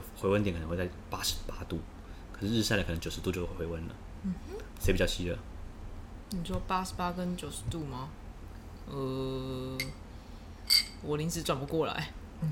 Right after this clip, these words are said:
Speaker 1: 水洗的。
Speaker 2: 嗯。
Speaker 1: 因为它，它吸比较多温度，它豆子温度它吃掉了，
Speaker 2: 嗯。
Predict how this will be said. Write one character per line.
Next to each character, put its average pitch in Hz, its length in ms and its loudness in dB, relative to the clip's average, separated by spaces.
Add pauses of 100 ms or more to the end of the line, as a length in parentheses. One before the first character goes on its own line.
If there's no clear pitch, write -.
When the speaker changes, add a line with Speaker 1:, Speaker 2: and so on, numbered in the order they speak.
(280)
Speaker 1:
水 - 180 4
洗 - 180 4
的。 - 40 -4 (640)
Speaker 2:
嗯。 165 300 4 (180)
Speaker 1:
因 113 80 8
为 107 260 8
它， 139 140 2
它 - 60 -
吸 - 260 8
比 98 80 6
较 98 80 10
多 98 200 6
温 90 220 4
度， 90 80 -2 (140)
它 107 80 2
豆 123 160 8
子 101 100 6 (180)
温 107 140 4
度 104 140 2
它 101 100 0
吃 - 200 2
掉 101 200 8
了， 73 80 -2 (120)
Speaker 2:
嗯。 214 200 4